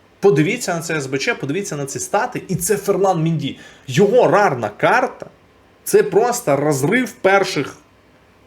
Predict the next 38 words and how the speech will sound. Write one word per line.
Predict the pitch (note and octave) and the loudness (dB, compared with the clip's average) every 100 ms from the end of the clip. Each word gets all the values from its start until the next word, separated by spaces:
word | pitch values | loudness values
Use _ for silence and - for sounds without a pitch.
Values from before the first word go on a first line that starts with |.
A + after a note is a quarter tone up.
| _ _ _ - | _ _ _ -8
місяців | C3 G#3+ - D3 C#3+ C3+ | -2 0 0 0 0 2
гри | A3+ | 2
завжди, | D3+ F3 F#3 F#3 A#2 A#2+ | 2 4 4 2 -2 -4
і | A2 | -2
не | B2+ E3+ | 0 0
можна | E3 D3+ D3 | 0 -2 -2
грати, | C3+ G#3 - | 0 0 0
ледь | C3+ E3 | 0 0
там | E3 B2+ | -2 -2
не | B2+ | -2
до | B2 | -2
Тотті, | B2 C3 - - - - - | -2 -4 -4 -12 -18 -14 -4
його | A#2 C#3+ | 0 0
лівий | D3 A#2+ G#2 | -2 -4 -6
захисник. | G#2 A2 - - - - - | -8 -10 -14 -18 -20 -10 0
Уявіть | E3 E3+ F3 C#4+ | 2 4 2 -2
собі | - F#3+ C#3+ | 0 0 0
цю | - D3+ | 0 0
карту | E3 A3+ - A#2 | 2 0 -2 -4
п'ять | B2+ C3+ - | -2 -2 -2
п'ять | B2 D#3 A3 - _ _ | -2 -2 -2 -10 _ _
з | - - | -8 -2
такими | C#3+ - F#3+ C#3 | 0 0 0 0
статами | - F3+ A3 C#3+ A#2 | 0 0 0 -6 -10
в | A2 | -6
центрі | - C#3+ C#3 C3+ | -4 -4 -4 -8
поля. | A2 G2 G#2 | -6 -6 0
Це | G3 | 0
був | G3+ G#3 | 0 -2
найкращий | F#3 - D#3 D#3+ - | -4 0 0 -2 -6
півзахисник | C#3 A2+ A2+ A#2 - C#3 A#2+ | -8 -6 -6 -10 -10 -10 -10
до | G#2 | -12
кінця | G2 - G2+ | -12 -12 -12
гри. | G#2 - _ - - - - - | -12 -18 _ -20 -20 -20 -20 -12
В | |
той | - F#3+ A#3+ | 0 2 2
самий | - F3 D3 | 0 -2 0
час, | F3+ B3 B3+ - | -2 -2 -6 -12